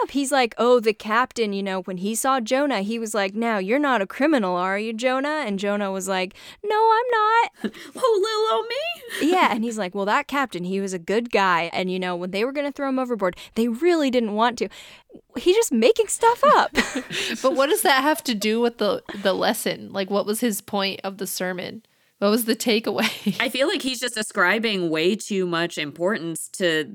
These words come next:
Speaker 2: the captain and the sailors 'cause he just wants to talk about them.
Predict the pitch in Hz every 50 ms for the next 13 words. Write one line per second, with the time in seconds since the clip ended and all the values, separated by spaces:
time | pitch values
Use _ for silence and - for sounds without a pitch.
0 | - 107 113 156 147 147 - - 185 151 156 - - - 175 160 151 143 135 139
1 | - - 160 240 240 180 101 117 143 - - - 147 - - 156 147 160 147 -
2 | 143 147 - - 170 139 175 156 160 - 175 135 135 147 - 170 196 190 127 131
3 | 147 170